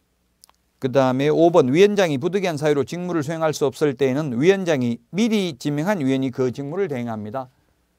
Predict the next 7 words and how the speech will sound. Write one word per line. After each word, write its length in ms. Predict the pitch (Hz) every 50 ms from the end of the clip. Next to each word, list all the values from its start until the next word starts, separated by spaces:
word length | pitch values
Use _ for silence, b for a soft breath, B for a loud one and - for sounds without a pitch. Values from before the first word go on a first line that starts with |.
| _ _
부위원장이 920 | - 160 190 208 214 214 208 208 214 220 214 196 180 151 151 147 165 208 220
없습니다. 640 | 160 - - - 143 127 120 110 104 107 110 123 - - -
부위원장 540 | - 170 180 196 190 180 160 143 143 139 131
제도가 320 | 127 127 123 156 190 175
없고 480 | 143 120 - - - 135 127 113 104 104
위원장이 440 | 131 151 170 170 160 156 143 131 131
미리 420 | 170 208 190 190 185 196 208 233